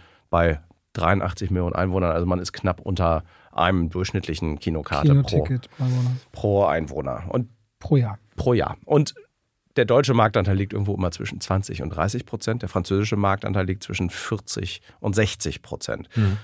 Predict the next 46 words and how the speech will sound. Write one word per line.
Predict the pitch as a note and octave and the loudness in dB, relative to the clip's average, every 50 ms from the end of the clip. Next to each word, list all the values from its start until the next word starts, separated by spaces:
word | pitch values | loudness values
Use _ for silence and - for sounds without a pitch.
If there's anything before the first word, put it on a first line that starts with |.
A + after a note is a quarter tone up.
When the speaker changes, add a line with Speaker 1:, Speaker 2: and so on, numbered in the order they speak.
| - - - _ _ | -10 -20 -20 _ _
Speaker 1:
Das | - - G2 - - | -4 -2 -2 2 4
heißt, | G2+ G2+ G#2+ A2 G#2 - - - - - _ _ _ _ - - - | 6 6 6 6 4 0 -8 -14 -20 -20 _ _ _ _ -20 -16 -10
jeder | - B2+ A2 A2+ B2+ C3 | -4 2 4 6 6 6
Franzose | - C3 A2 - B2+ B2 A#2 A2+ A#2+ G#2 | 6 4 4 4 4 4 4 4 2 4
kauft | - G#2+ A#2 A#2 - - | 6 6 6 4 2 -2
im | - A2+ G#2 | -4 -4 -2
Schnitt | - - - B2 A#2+ A#2+ A#2 - - - _ _ _ _ _ _ _ - | -2 -2 0 2 2 2 0 -2 -8 -10 _ _ _ _ _ _ _ 2
eins | A2 B2 C3 A#2+ - | 2 4 4 2 0
Komma | - C3 B2 G#2+ | 2 4 4 4
fünf | - B2 G#2+ - | 4 2 -2 0
Karten | - A#2 G#2+ A#2+ C3 E3 E3 F3+ F#3+ F3 | 4 6 6 6 6 6 2 2 0 0
für | - - C#3+ | 0 0 2
französische | - C3+ A#2 - C3 A#2+ A#2 A#2 A2+ | 2 2 0 2 0 0 0 0 0
Filme | G2+ B2 A#2+ B2+ C3+ | 0 0 2 2 2
im | C3 | 2
Jahr. | B2+ B2+ C3+ D#3 F3 F3 _ _ _ _ _ _ _ _ _ _ _ _ _ | 2 2 2 2 0 -2 _ _ _ _ _ _ _ _ _ _ _ _ _
Die | - A2 G#2 | -6 -2 2
Deutschen | B2 A#2 A#2 A2+ - B2 G#2 | 4 4 4 4 2 0 0
kaufen, | - G#2+ G#2 A2+ A2 A2 A2 A2 G#2+ G2 | 2 4 4 4 6 4 2 2 2 0
Gott, | - - - - | -2 -4 -4 -4
das | F2+ - | -4 -6
muss | - G2 - | -6 -4 -2
man | F2+ E2 | -2 -2
jetzt | - | -2
irgendwie | F2+ F2 E2+ E2+ | -4 -4 -2 0
umrechnen, | G2+ A#2 B2 G2 G2+ F2 - A2 F#2+ F2+ | 0 2 2 2 2 2 2 2 0 0
aber | - F#2+ G2+ | 0 0 -2
ja, | G2+ - - | -2 -2 -2
eher | - - B2 G#2+ | 0 2 2 2
so | G2 A2 G#2 G#2 G#2 | 4 4 2 2 2
null | A2 A#2 A#2+ A2+ | 2 2 2 2
Komma | - A#2 G#2 G#2 G2 F#2 | 4 4 4 6 4 4
zwei | E2+ E2+ - - G2+ G#2 | 2 2 4 4 6 6
Speaker 3:
Weniger. | G2+ G2+ G2 G#2 | 6 6 6 6
Mhm. | |
Speaker 1:
Tickets. | A2+ A#2+ A2 - E2 - - - - - - | 4 4 4 2 -2 -4 -4 -6 -6 -2 0
Speaker 2:
Ja. | D#3+ C#3+ D3 - - - _ _ _ | 0 0 0 -2 -10 -20 _ _ _
Speaker 1:
Also | - - F#2+ F#2+ G2 | -2 -2 0 0 0
wirklich | G2+ F#2+ G#2 F#2+ F2+ | -2 0 -2 -2 -2
so | F#2+ - | -4 -4
um | - G2 F#2 | -4 -2 0
den | F#2+ F#2+ F2 | 0 0 -2
Faktor | - - - - - - A#2+ - - - A2 F#2 F2+ | -4 -10 -14 -10 -2 -2 -2 -2 0 0 0 0 0
zehn | - - - B2+ A2+ A2 G2 | -2 -2 0 2 2 2 2
fast | - F#2+ F2 E2+ - - | 2 0 0 0 -2 -4
weniger. | E2 D2 C#2+ D2 C2+ C2+ A#1+ - | -4 -4 -2 -4 -4 -4 -6 -8